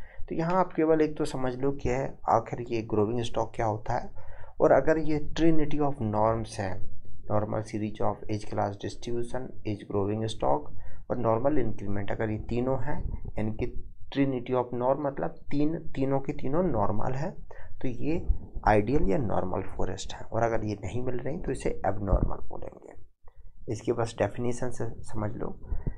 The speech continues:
यहाँ पर इन्होंने definition पूछी कि कोई area है जहाँ पर जो भी, चाहे number में ले लो या volume में है,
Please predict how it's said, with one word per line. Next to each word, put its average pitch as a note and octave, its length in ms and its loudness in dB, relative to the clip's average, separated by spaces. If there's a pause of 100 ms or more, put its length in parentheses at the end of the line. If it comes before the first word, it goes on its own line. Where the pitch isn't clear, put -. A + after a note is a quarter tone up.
(180)
यहाँ A2+ 220 2
पर A2+ 160 0
इन्होंने A2+ 360 -2 (640)
definition B2 500 0
पूछी A#2+ 460 -4
कि D3 100 2
कोई C3+ 420 -2
area C3 320 2
है B2+ 200 6
जहाँ A#2+ 200 2
पर C3 180 -2
जो C3+ 200 0
भी, D3 140 4
चाहे A#2 220 2
number A2 420 2
में D3 140 0
ले C3+ 140 2
लो C#3+ 120 2
या - 120 6
volume A#2+ 480 4
में A2+ 160 4
है, G2+ 200 -2